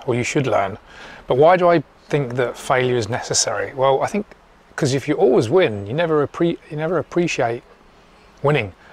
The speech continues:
It's great to win all the time, and let's face it, we'd all love that. But when you fail or when something doesn't work, you learn, you realise, "I need to do something different."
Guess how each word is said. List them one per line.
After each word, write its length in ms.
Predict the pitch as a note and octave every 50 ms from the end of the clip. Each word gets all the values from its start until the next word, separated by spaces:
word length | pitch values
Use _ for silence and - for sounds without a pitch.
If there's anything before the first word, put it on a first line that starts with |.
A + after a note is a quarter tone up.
| - - -
It's 140 | F3+ D#3+
great 360 | - - - E3 E3 F#3 F#3+ -
to 100 | - C#3
win 180 | C3+ C#3 C3+
all 100 | C3+ C3
the 60 | B2+
time, 400 | A#2 - - B2+ A#2+ A2+ G#2+ F#2+
and 80 | G#2 A#2
let's 160 | D3 C#3 -
face 260 | - - B2+ B2 -
it, 60 | - A#2
we'd 160 | A2 C3 C#3
all 160 | D3+ D3 C#3+
love 300 | C3+ C3 C#3+ D#3 C#3 B2+
that. 260 | A#2 G#2+ G#2 G2+ - - - - - - - - - - - - - - - - -
But 100 | - -
when 140 | C3+ E3 F#3+
you 100 | G3 D#3+
fail 400 | - - F3+ F3 E3+ D#3 C3+ A#2
or 80 | G#2+
when 140 | A2+ C3 C3+
something 300 | - - D3+ C3 C3+ C#3+
doesn't 260 | D3+ D3 A#2+ B2+ C3
work, 340 | A#2+ C3 B2 A2+ A2 G#2 -
you 100 | C3 A#2
learn, 520 | A2 A#2 C3+ B2+ B2+ B2+ C3 D3 E3 D3+ - - - _ _ - - - - - - - - - -
you 140 | - C3 C3+
realise, 540 | C#3 B2+ B2+ B2 B2+ B2+ B2 A2 - - - - - _ - - _ -
"I 80 | - C#3
need 160 | C3+ C#3 B2+ -
to 60 | -
do 140 | - C3 A2
something 340 | - B2+ A2 F#2+ G#2+ G2+
different." 400 | F#2 A2+ A#2 - - D3+ D#3+ F3